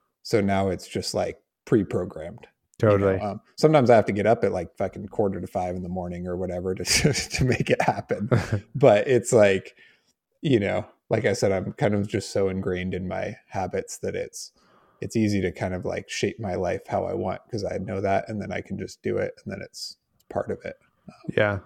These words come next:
Speaker 1: I know not
Speaker 2: Yep.
Speaker 1: everybody works that way, but
Speaker 2: Totally. Yeah. f-, part for me has been starting the new job. So new wake up time, and
Speaker 1: Mm-hmm.
Speaker 2: I'm not willing to wake up at five in the morning to go for a run.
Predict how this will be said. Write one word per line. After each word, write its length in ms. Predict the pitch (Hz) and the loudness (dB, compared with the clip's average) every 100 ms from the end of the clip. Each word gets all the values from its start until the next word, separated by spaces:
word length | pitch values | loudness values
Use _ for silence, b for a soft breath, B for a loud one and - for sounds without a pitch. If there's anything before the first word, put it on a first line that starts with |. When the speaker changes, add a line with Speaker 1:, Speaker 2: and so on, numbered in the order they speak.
| - | 0
Speaker 1:
I 40 | |
know 100 | 117 | 2
not 120 | 110 | 4
Speaker 2:
Yep. 80 | 110 | 4
Speaker 1:
everybody 220 | 95 92 | 2 -2
works 280 | 85 90 - | -2 -4 -4
that 160 | - - | -6 -6
way, 160 | - - | -6 -6
but 200 | 98 - _ _ _ _ _ _ _ | -8 -8 _ _ _ _ _ _ _
Speaker 2:
Totally. 440 | - 110 101 95 - - | 2 4 4 0 -2 4
Yeah. 160 | 120 101 | 6 6
f-, 160 | - 156 - | 2 -10 4
part 260 | 131 127 | 4 4
for 100 | - | 2
me 260 | 104 110 104 | 4 4 4
has 200 | 98 95 | 2 2
been 400 | 104 98 95 98 b b | 2 2 0 -6 b b
starting 500 | - - 120 110 104 | -4 8 8 8 4
the 80 | 101 | 2
new 180 | 98 98 | 2 0
job. 440 | 92 95 92 92 | 2 4 4 2
So 440 | - 101 95 92 98 - - | 2 4 4 4 -2 -6 2
new 240 | 113 113 | 6 6
wake 260 | 101 95 - | 6 4 4
up 200 | 92 - | 0 2
time, 480 | 98 95 92 92 - b b b b b | 0 0 -2 -4 -10 b b b b b
and 240 | 107 98 98 | 0 2 4
Speaker 1:
Mm-hmm. 100 | 95 | 4
Speaker 2:
I'm 180 | 101 95 | 4 4
not 260 | 98 95 | 2 2
willing 440 | 98 101 107 110 113 | 4 4 4 2 0
to 120 | 120 | 2
wake 240 | 113 110 113 | 4 4 4
up 160 | 110 | 4
at 200 | 117 113 | 6 4
five 320 | - 113 107 107 | 4 4 6 4
in 80 | 107 | 4
the 60 | |
morning 440 | 104 110 110 117 113 | 4 6 6 4 2
to 140 | 117 | 0
go 560 | 110 110 110 110 110 - _ _ _ _ _ _ _ _ | 4 6 8 6 4 0 _ _ _ _ _ _ _ _
for 260 | - 117 104 | 0 4 6
a 40 | |
run. 480 | 104 107 110 113 110 | 8 6 6 4 0